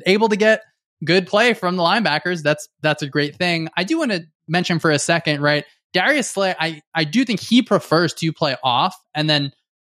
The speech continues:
Job prefers to press. So that is partially, cornerbacks have different styles. I, maybe you ask Job, "Hey, can you play eight yards off every play?" He probably wouldn't prefer that. Some people like to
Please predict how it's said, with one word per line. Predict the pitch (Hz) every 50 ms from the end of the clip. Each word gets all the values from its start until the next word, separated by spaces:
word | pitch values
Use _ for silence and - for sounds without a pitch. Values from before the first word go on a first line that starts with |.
| -
Job | 143 165 165 170 165 151 131 - _ _ _ -
prefers | 190 175 - 160 160 156 - -
to | - 151
press. | - _ - 135 143 - - - - -
So | 190 190
that | 175 185 180 190 220
is | 226 208 - _ -
partially, | 175 175 170 - 180 175 170 165 156 151 _ _ _ _ _ _ -
cornerbacks | - 208 220 226 233 196 -
have | - 156 156 165 170 151
different | 165 165 - 175 156 143
styles. | - - 143 131 135 147 156 165 165 170 170 - - - _ -
I, | 156 147 131 131 - _ _ -
maybe | 151 - 156 151 143 156 165 175 175 170
you | 165 160 160 165 156
ask | 147 160 165 156 -
Job, | - 160 160 160 147
"Hey, | 156 160 -
can | 160 156
you | 156 143
play | - 151 151 151 147 147 _ _ _ _ _ _ _ -
eight | 165 165 151
yards | 156 151 147 139 147
off | 139 147 143 165
every | 160 165 160 151
play?" | 170 175 175 175 170 - _ _
He | - 160
probably | 160 - 190 190 190 175
wouldn't | 143 127 123 135 151 196 185 -
prefer | 202 185 - 202 202 202
that. | 208 202 196 -
Some | - 165 170 165
people | - 175 180 175 151 139
like | 147 151 160 - -
to | - 180 165 156 156 151 151